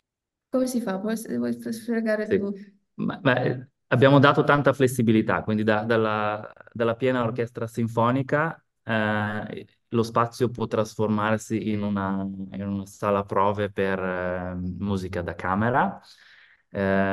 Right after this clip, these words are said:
Speaker 1: Orchestra da
Speaker 2: orchestra,
Speaker 1: camera.
Speaker 2: e può, e può anche ospitare un pubblico di trecento persone. E questo è, è stato, ehm, siamo riusciti a, a raggiungere questo scopo con sedili ritrattabili,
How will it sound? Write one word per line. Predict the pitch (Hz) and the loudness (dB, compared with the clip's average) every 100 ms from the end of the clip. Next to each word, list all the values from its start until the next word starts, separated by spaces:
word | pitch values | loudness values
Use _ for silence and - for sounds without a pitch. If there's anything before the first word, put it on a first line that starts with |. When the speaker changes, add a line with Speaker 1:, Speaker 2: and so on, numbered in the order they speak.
| 98 98 | 0 -2
Speaker 1:
Orchestra | 95 - 202 - - | -4 -6 -10 -4 2
da | |
Speaker 2:
orchestra, | 117 117 107 113 120 160 165 | 4 6 4 4 4 2 4
Speaker 1:
camera. | |
Speaker 2:
e | 131 123 | 2 0
può, | - 123 123 123 123 | 0 2 4 2 -2
e | 117 113 | -6 -4
può | 123 | 0
anche | 113 117 120 113 117 | 2 4 2 -2 -2
ospitare | 104 - 107 101 104 | -4 -4 -2 0 0
un | 101 | -2
pubblico | 101 98 98 101 | -4 -4 -4 -2
di | 95 | -2
trecento | 95 90 92 90 - 92 | -2 -4 -4 -6 -4 -4
persone. | 82 - 76 71 - - - | -4 -6 -10 -10 -14 -20 -8
E | - | 2
questo | 123 123 123 113 | 4 4 4 4
è, | 107 98 101 101 | 4 4 6 2
è | 104 | -2
stato, | - 101 - 101 98 95 92 92 92 90 87 85 | -2 -4 0 0 2 2 -2 -4 -8 -6 -6 -6
ehm, | 87 85 82 | -8 -10 -12
siamo | - 98 | -2 -2
riusciti | 95 95 95 101 | 0 -4 -6 -4
a, | 90 90 85 | -4 -4 -8
a | - - - - _ - _ | -12 -16 -16 -20 _ -20 _
raggiungere | - 95 98 95 92 | -4 -2 -2 -2 -2
questo | 95 95 | -4 -6
scopo | 95 - 127 127 123 | -8 -2 -2 0 -2
con | - 101 101 135 95 | 2 2 2 0 -2
sedili | 196 107 104 101 | -2 -2 0 2
ritrattabili, | 101 101 107 - 107 113 139 165 | 0 0 -2 -2 0 0 2 0